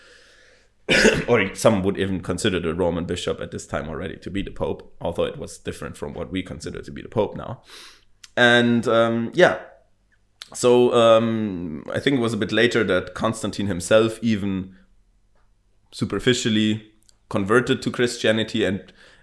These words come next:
and it even later a bit, it became ca-, something like state religion. Um, so he wanted to, Constantine definitely wanted to have this, this problem with, this theological problem, which could have, like, not bothered him at all, actually,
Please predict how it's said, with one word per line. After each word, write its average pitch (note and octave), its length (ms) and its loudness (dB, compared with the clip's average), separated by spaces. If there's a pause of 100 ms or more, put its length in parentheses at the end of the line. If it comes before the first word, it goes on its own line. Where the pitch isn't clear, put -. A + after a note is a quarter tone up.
and F#2 360 -2
it - 320 -12
even G2+ 260 -2
later F#2+ 320 0
a F#2+ 60 -2
bit, F#2 240 -4
it F2 120 -10
became F2+ 340 -6
ca-, F2+ 120 -10
something F2+ 340 -6
like E2 200 -10
state F#2 280 -4
religion. - 440 -4 (560)
Um, A#2+ 600 2 (360)
so C#3 400 6
he C#3 120 0
wanted E3 320 4
to, B2+ 520 0 (420)
Constantine C3+ 380 0
definitely A#2+ 420 4
wanted G#2 300 0
to G2 140 -6
have F#2+ 360 0
this, - 460 -12
this - 360 -6
problem G2+ 500 2
with, F#2 300 -4
this - 280 -10
theological A2+ 560 6
problem, G2+ 420 4
which F#2 160 -2
could G2 160 -2
have, F2+ 220 0 (140)
like, F#2+ 240 -8
not F#2 380 -6
bothered G2 340 0
him F#2+ 140 0
at E2 80 -4
all, G2 220 4
actually, F2 500 -6